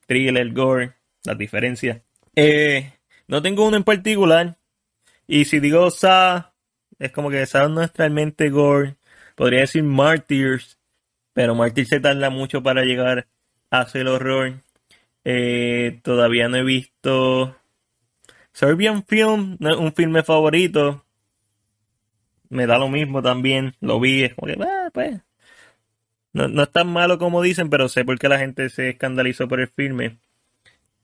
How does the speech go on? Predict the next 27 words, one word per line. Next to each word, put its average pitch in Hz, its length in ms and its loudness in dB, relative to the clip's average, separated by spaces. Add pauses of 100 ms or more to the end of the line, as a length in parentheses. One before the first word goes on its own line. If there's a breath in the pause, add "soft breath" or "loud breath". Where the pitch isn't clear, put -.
(140)
He 127 140 -2
visto 135 920 2
Guinea 151 280 2
Pig, 143 360 -2 (1160)
eh, 113 360 0
que 110 100 -6
son 113 140 -6
una 110 140 -2
serie 123 380 0
de 120 540 0
snuff 135 400 -2 (240)
films. 117 500 -4 (800)
Eh, 117 260 -4 (1000)
me 123 100 2
parece 120 300 2
interesante 131 520 -2
por 127 140 0
los 113 160 0
efectos, 117 640 -4 (500 soft breath)
eh, 120 320 -2
prácticos, 131 760 -2
pero 117 260 -6
más 117 240 -6
allá 123 180 2
de 120 120 2
eso, 120 360 -4 (380)
no. 147 240 -6